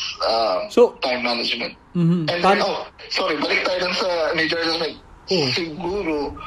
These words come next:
Speaker 1: most of it is, um, yung tulog. Binigay
Speaker 2: Ah,
Speaker 1: ko,
Speaker 2: yun.
Speaker 1: sinabi ko kanina yung tulog kasi yung first three months ng baby, three hours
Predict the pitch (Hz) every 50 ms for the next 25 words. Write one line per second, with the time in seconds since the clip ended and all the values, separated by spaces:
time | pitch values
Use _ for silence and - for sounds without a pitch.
0 | - - - - - - - - 139 147 156 170 190 185 - 165 156 151 - 143
1 | 135 - - 127 127 - - - - - - 123 120 117 117 113 110 - 139 139
2 | - - 175 165 156 135 120 - - - - - - - - - - - - -
3 | - - - - - - 143 135 131 127 135 131 127 117 107 - 120 120 117 120
4 | 120 - - - 127 123 123 120 123 120 120 120 - - 104 104 107 110 101 -
5 | - - - - 117 117 110 104 - - - - - - - - - - - -
6 | - - - - - _ - - _ - 151 139 - 139 139 139 135 131 127 127
7 | - 175 180 202 - - - - - - - 185 165 165 165 156 147 143 143 143
8 | - - - 151 143 139 127 123 123 123 113 107 107 101 - - - - _ _
9 | _ _ _ _ _ - _ _ - - - - - - 143 147 139 135 127 131
10 | 131